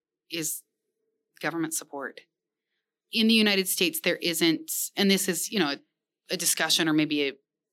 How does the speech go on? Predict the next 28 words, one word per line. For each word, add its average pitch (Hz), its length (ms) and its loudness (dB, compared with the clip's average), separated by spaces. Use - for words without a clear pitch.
better 147 140 -4
word, 143 320 -4
argument 156 540 -2
for 185 160 0
another 165 240 0
time, 190 500 2
but 185 400 -2
the 214 120 2
United 214 260 4
States - 240 0
doesn't 170 400 0
have 160 320 2
a 151 40 -2
systemic 151 500 -2
government 147 340 -4
support 143 420 -4
of 147 120 -14
the - 100 -10
arts. - 460 -8
It's, - 300 -2
it's 302 140 2
a 330 40 4
little 269 140 4
bit 220 160 0
here 180 180 0
and 156 120 4
there, 143 240 -2
but 175 460 0